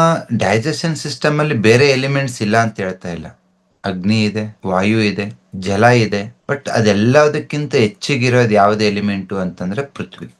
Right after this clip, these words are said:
ಹ್ಯುಮಿಡಿಟಿ ಎನರ್ಜಿ, ತೇವಾಂಶ. ಅದೇ ತರ ಕಿಡ್ನಿನಲ್ಲಿ ವಾಟರ್ ಜಾಸ್ತಿ ಇರುತ್ತೆ. So each and every ಆರ್ಗನ್‌ಗೆ ಆ combination of elements ಬೇಕು. ಕಿಡ್ನಿನೇ ತಗೊಳ್ಳಿ, ಅದರಲ್ಲೂ ಪಂಚಭೂತಗಳು ಇರುತ್ತೆ. ಒಂದೊಂದು ಎಲಿಮೆಂಟುನು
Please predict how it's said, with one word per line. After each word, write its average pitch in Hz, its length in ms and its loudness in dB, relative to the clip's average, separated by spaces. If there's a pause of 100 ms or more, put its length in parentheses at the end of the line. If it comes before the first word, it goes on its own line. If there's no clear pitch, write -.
(140)
ಹ್ಯುಮಿಡಿಟಿ 117 540 4
ಎನರ್ಜಿ, 87 500 -8 (120)
ತೇವಾಂಶ. 92 500 -4 (380)
ಅದೇ 123 220 2
ತರ 123 200 0
ಕಿಡ್ನಿನಲ್ಲಿ 117 800 2 (140)
ವಾಟರ್ 95 440 0
ಜಾಸ್ತಿ 87 380 -6
ಇರುತ್ತೆ. 80 340 -14 (280)
So 175 140 0
each 180 400 2
and 180 140 8 (200)
every 131 480 4
ಆರ್ಗನ್‌ಗೆ 113 800 0 (240)
ಆ 120 60 -2
combination 160 1000 2
of 151 320 -2
elements 127 480 -4
ಬೇಕು. 87 260 -10 (280)
ಕಿಡ್ನಿನೇ 123 460 0
ತಗೊಳ್ಳಿ, 104 500 -4 (200)
ಅದರಲ್ಲೂ 127 360 2
ಪಂಚಭೂತಗಳು 113 680 -2
ಇರುತ್ತೆ. 85 300 -8 (160)
ಒಂದೊಂದು 160 500 2
ಎಲಿಮೆಂಟುನು 165 1200 0